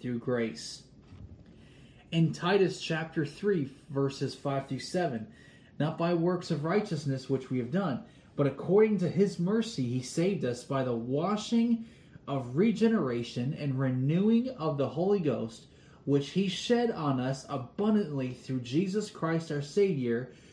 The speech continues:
that being justified by his grace, we should be made heirs according to the hope of eternal life."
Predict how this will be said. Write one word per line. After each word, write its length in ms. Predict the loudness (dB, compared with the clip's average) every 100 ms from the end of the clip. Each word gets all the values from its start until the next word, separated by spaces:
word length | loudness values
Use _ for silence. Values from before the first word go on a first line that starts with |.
| -4
that 240 | -2 0 2
being 360 | 4 4 2
justified 880 | 0 0 2 0 0 -2 -4 -4 -4
by 200 | -4 -4
his 360 | -2 0 -2 -4
grace, 840 | -8 0 2 2 -2 -6 -12 -14 -20 -20 -20 -20 -16 -6
we 280 | 2 2
should 260 | 2 2 2
be 160 | 2 2
made 500 | 2 2 0 -2 -6
heirs 500 | 0 2 4 2 -2
according 640 | -8 -10 -2 4 4 4 0
to 120 | -2
the 160 | -2 -2
hope 380 | 0 0 0 -4
of 140 | -6
eternal 440 | -6 -4 -2 0
life." 500 | 0 0 -2 -6 -16